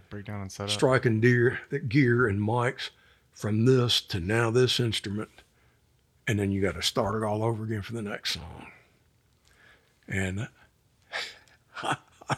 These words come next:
Speaker 2: I never did understand how any producer ever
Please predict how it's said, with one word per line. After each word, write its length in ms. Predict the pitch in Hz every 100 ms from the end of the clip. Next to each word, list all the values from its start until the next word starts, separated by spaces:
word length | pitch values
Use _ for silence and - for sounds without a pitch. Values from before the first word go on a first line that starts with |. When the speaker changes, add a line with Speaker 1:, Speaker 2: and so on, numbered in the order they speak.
| - _ _ -
Speaker 2:
I 40 | 170
never 220 | 147 131
did 160 | 135 139
understand 640 | 113 98 - 135 143 131 - - _ -
how 220 | 147 127
any 280 | 143 143 131 127 -
producer 600 | - 101 107 - - 101 98
ever 240 | 90